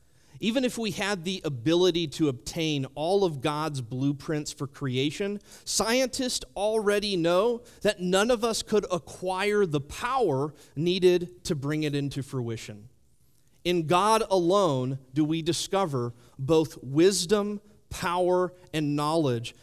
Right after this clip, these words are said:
necessary for any of us to exist. There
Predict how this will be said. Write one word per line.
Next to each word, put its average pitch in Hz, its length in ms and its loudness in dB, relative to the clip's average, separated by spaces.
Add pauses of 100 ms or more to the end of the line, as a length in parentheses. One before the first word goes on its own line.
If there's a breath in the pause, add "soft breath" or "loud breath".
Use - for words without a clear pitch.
(120)
necessary 160 800 0
for 139 280 -8
any 156 280 -2
of 131 140 -2
us 123 280 -6
to 120 140 -8
exist. 110 720 -10 (260 soft breath)
There 175 680 2